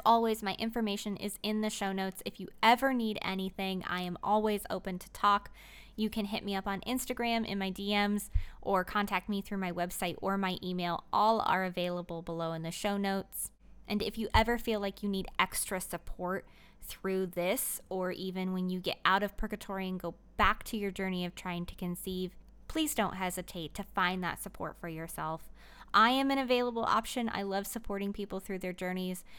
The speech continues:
but also look at all of your options out there and find someone who really resonates with you. That is the most important thing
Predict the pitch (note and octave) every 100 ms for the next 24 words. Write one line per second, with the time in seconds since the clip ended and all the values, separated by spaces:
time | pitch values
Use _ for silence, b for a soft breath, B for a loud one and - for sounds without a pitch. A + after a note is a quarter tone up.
0 | B B G#3+ - A3 A#3 C4 A#3+ A3 A#3+
1 | - A3+ A3 - G#3 G#3+ G#3 - F3 F3+
2 | - F3 E3+ - E3+ E3+ - E3+ F3 F3+
3 | F3 - G3+ A#3+ B3 A#3 G#3 F#3+ F#3 F#3+
4 | F3+ E3+ F3 F#3 F3 D#3+ E3+ D#3+ E3+ -
5 | D3+ - F3 F3 E3+ B B B F#3+ A3
6 | A#3+ D4 - A#3 F#3+ - F#3+ - E3+ F3
7 | E3+ E3 D#3+ D#3+